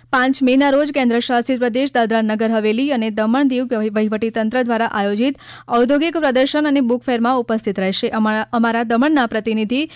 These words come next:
પ્રદીપ ભાવસારના જણાવ્યા મુજબ આ પ્રદર્શનનું ઉદ્ઘાટન સાંજે છ વાગે થશે. કાર્યક્રમમાં પ્રશાસક પ્રફુલ્લ પટેલ પણ ઉપસ્થિત રહેશે. પ્રદર્શનમાં સ્ટોલ લગાવવા ઈચ્છુક ઉદ્યોગોને પાંચ મેની સવાર સુધીમાં સ્થળ પર સેટઅપ પૂર્ણ કરવાની સૂચના આપવામાં આવી છે. આ ઔદ્યોગિક એક્સપોમાં એંસીથી વધુ સ્ટોલ રહેશે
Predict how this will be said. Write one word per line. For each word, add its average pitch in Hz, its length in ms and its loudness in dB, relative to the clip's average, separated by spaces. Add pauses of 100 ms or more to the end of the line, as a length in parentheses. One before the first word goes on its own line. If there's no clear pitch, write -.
(240)
પ્રદીપ 320 300 0
ભાવસારના 285 580 2
જણાવ્યા 226 360 0
મુજબ 226 340 0
આ 262 100 2
પ્રદર્શનનું 233 640 0
ઉદ્ઘાટન 233 440 0
સાંજે 240 360 0
છ 247 140 -6
વાગે 196 320 -2
થશે. 208 320 -2 (400)
કાર્યક્રમમાં 277 600 2
પ્રશાસક 262 540 0
પ્રફુલ્લ 247 300 0
પટેલ 233 300 0
પણ 262 180 0
ઉપસ્થિત 208 420 -4
રહેશે. 196 320 -2
પ્રદર્શનમાં 226 640 -2
સ્ટોલ 226 220 0
લગાવવા 208 440 -2
ઈચ્છુક 233 340 -2
ઉદ્યોગોને 214 560 0
પાંચ 220 400 -4
મેની 226 320 0
સવાર 202 280 -4
સુધીમાં 233 480 -2 (300)
સ્થળ 285 300 2
પર 294 240 0
સેટઅપ 247 420 -2
પૂર્ણ 220 220 0
કરવાની 233 440 -2
સૂચના 233 380 -2
આપવામાં 185 340 -2
આવી 185 160 0
છે. - 220 -4
આ 214 180 0
ઔદ્યોગિક 220 380 0
એક્સપોમાં 226 520 -2
એંસીથી 277 360 -2
વધુ 226 240 0
સ્ટોલ 208 260 -2
રહેશે 196 380 -2